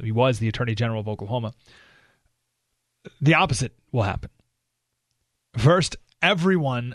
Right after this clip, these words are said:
can be heard. Okay? All opinions, all findings, all scientific research will be considered. And people who, the scientists who, who believe in climate change and it's a huge problem and we're all gonna die,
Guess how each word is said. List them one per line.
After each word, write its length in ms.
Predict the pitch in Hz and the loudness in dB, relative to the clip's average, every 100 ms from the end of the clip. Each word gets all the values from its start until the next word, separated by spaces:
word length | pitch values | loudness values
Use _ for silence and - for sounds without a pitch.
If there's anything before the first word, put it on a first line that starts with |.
| - | -6
can 240 | - 143 117 | 0 0 2
be 140 | 113 | 0
heard. 320 | 101 - 156 - - _ _ _ _ _ _ _ _ - | 0 -2 -4 -6 -18 _ _ _ _ _ _ _ _ -14
Okay? 180 | 110 - _ | -14 -14 _
All 320 | - 151 175 170 | 2 4 4 2
opinions, 420 | - 131 135 135 | -2 -6 -4 -2
all 280 | 131 147 135 | 2 2 2
findings, 520 | - 123 117 127 135 | 0 0 2 2 2
all 240 | 135 139 | 4 2
scientific 600 | 123 143 135 110 131 117 | 0 -4 -4 -4 -4 -4
research 420 | 117 113 127 113 | -4 -4 -6 -6
will 260 | 107 123 135 | -2 0 2
be 160 | 120 113 | 0 -2
considered. 540 | 107 98 - - - - _ _ _ _ _ _ _ _ _ _ _ _ _ _ _ _ _ _ _ _ _ _ _ _ _ | -4 -4 -6 -4 -6 -10 _ _ _ _ _ _ _ _ _ _ _ _ _ _ _ _ _ _ _ _ _ _ _ _ _
And 520 | 170 240 202 98 135 - _ _ _ _ _ _ _ _ _ _ _ _ | 0 0 0 -4 -12 -18 _ _ _ _ _ _ _ _ _ _ _ _
people 400 | - 220 208 185 | 2 4 2 2
who, 360 | 117 175 170 165 | 2 2 2 0
the 80 | |
scientists 520 | 143 185 190 170 135 - | -2 -2 0 -2 -4 -2
who, 220 | 160 165 | 0 0
who 340 | 139 135 120 - 135 117 | -2 -4 -8 -18 -20 -12
believe 260 | 120 190 226 | -4 -2 -2
in 60 | |
climate 300 | 190 190 190 | 0 0 0
change 280 | 165 170 165 | 0 0 0
and 80 | 135 | -2
it's 80 | 120 | -2
a 40 | |
huge 160 | 170 196 | -2 2
problem 300 | 175 165 160 | 2 2 0
and 100 | 135 | 2
we're 80 | 151 | 2
all 80 | 190 | 2
gonna 140 | 175 | 2
die, 400 | 196 190 147 | 2 2 0